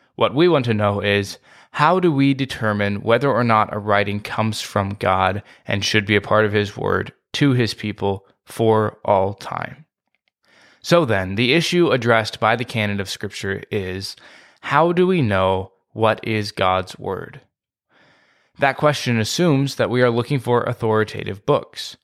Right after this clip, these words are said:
and it will result in a list of books that are truly God's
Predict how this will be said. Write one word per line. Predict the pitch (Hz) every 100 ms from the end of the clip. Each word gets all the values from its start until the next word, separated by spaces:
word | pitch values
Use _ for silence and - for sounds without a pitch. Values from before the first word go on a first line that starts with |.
| _ _ _ -
and | 147
it | 151
will | 131 120
result | 117 110 156 185 -
in |
a | 120
list | 113 117 -
of | 104
books | 107 104 -
that | 113
are | 120
truly | 113 - 135 143 139 143 131
God's | - 107 104 107 -